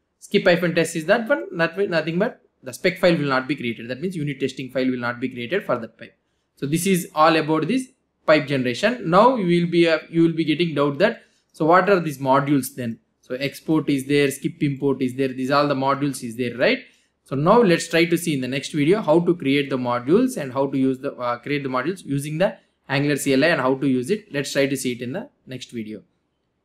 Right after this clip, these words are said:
If you have any doubts, I hope you understood about this one. So if, if you have any doubts or any suggestions, please post the comments below to this video.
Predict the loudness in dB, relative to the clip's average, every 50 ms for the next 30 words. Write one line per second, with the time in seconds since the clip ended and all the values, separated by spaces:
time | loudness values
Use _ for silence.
0 | _ -14 -6 -4 -2 2 2 4 4 4 2 0 2 2 2 0 2 0 0 0
1 | 2 2 0 2 2 2 2 2 0 -2 -2 -2 -2 -2 -2 -2 -2 -4 -4 -2
2 | -2 -2 -2 -2 -6 -10 _ _ _ _ _ _ _ _ _ _ _ -10 -10 -10
3 | -8 -8 -10 -6 -2 0 0 2 2 2 0 0 0 2 0 0 0 0 -2 -2
4 | 0 -2 -2 -2 -4 -4 -2 -2 -4 -4 -4 -10 -16 -10 _ -4 -4 -2 -2 -2
5 | -2 -2 0 0 2 2 2 0 -2 -4 -4 -2 0 0 0 -2 -4 -4 -6 -6
6 | -6 -4 0 0 0 0 0